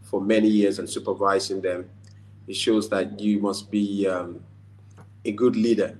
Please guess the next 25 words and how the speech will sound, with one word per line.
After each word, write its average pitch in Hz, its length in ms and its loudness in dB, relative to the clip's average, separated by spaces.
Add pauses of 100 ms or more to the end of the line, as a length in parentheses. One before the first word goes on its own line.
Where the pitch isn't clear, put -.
(140)
you 92 160 -6
know, - 140 -8 (100)
'cause - 380 -8 (460)
it's 107 80 -6
not 131 160 4
something 117 380 0
you 104 100 2
did 110 220 -2
for 98 180 0
a 92 40 -2
year, 110 280 4 (160)
you 101 60 -4
did 107 160 2
it 98 100 0
for 98 140 -4
several 107 340 4
years, 98 540 0 (520)
and 98 140 -2
you 98 240 -6
con-, 98 260 -2 (180)
you 107 140 0
continue 113 380 2
to 104 160 -2
show 120 340 6
up - 360 -4